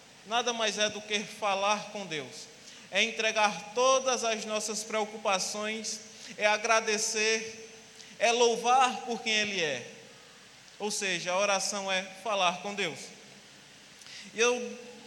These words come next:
coloquei dois pontos aqui do que a oração nos ajuda a ser. Principalmente o primeiro. Primeiro, a oração vai nos ensinar a ser pessoas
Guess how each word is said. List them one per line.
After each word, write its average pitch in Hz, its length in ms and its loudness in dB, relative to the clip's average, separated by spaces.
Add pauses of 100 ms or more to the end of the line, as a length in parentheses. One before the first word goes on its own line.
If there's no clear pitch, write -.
(160)
coloquei 247 340 -2
dois 269 300 -4
pontos 220 400 -4
aqui 185 420 -6 (920)
do 208 120 -10
que 240 140 -2
a 240 80 0
oração 233 520 0
nos 226 140 -8
ajuda 208 440 -4
a - 20 -6
ser. 135 280 -10 (1040)
Principalmente 220 880 -8 (320)
o - 20 -20
primeiro. 202 500 -6 (480)
Primeiro, 247 320 -4
a 247 60 2
oração 247 400 -2
vai 240 160 0
nos 233 220 -4
ensinar 226 760 -2 (680)
a 202 100 0
ser 226 260 0
pessoas 214 720 -4